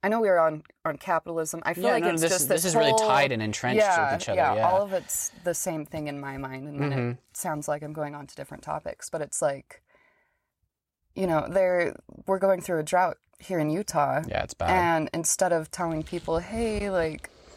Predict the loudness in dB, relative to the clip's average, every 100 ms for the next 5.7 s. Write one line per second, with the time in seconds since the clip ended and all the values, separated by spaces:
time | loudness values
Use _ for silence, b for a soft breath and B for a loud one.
0 | B B B B B _ _ _ _ _
1 | _ -6 -2 0 0 2 2 2 2 2
2 | 2 0 2 4 4 2 0 -8 -6 -4
3 | -6 -8 -12 -12 -16 -12 -10 -8 -8 -6
4 | -6 -8 -10 -10 -10 -6 -6 -6 -10 -8
5 | 0 4 4 4 4 0